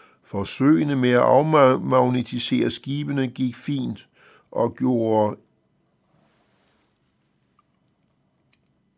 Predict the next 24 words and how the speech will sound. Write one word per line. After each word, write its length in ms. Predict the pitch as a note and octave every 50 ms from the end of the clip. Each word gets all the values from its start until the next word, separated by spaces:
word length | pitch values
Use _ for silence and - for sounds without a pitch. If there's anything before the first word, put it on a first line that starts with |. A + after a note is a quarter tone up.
| _ _ _ _ _ _ _ _ _ _ _ _ _
og 200 | - A2+ A2 A2
de 80 | A#2+ A#2
blev 220 | - B2 A#2+ A2+
gjort 280 | - C3 A#2+ A#2 A2+ A2+
immune, 520 | C3 B2 A#2 B2 C#3+ D#3 D#3+ D3+ C#3 C3+ C3+
undtagen 460 | C3 C3 C3+ C3 - D3 B2 B2 B2
på 120 | B2 B2
lavt 340 | A2+ A#2 A#2+ A#2+ - A#2 G#2+
vand. 180 | G#2+ F#2+ F2+ - - _ _ _ _ _ _ _ _ _ - - - - _ _
Ved 100 | - A2
slutningen 480 | G2+ - D3 D3+ D#3 - D#3+ D3+ C3+ B2
af 60 | A2+
september 460 | - - A#2+ A#2+ - D3+ C#3+ C#3 C3+
nitten 180 | B2 B2 C3+ C3+
hundrede 200 | C3+ C3 B2+ B2
niogtredive 560 | C3+ C#3+ D3+ C3+ - - A#2 B2 B2 C3 B2+
var 100 | B2 A#2
Polen 420 | A2 - - D3+ D3 D3+ C#3 C3+ C3
blevet 260 | B2+ B2+ B2 A#2+ -
delt 220 | C#3+ D3 C#3+ -
mellem 280 | B2+ B2 B2 B2+ C3+ B2+
tyskerne 460 | - - C#3 C3 - - C3+ B2 A#2
og 120 | A2 G2
russerne. 480 | G2+ G#2+ G#2 - A2+ G#2+ G#2 G2+ F#2+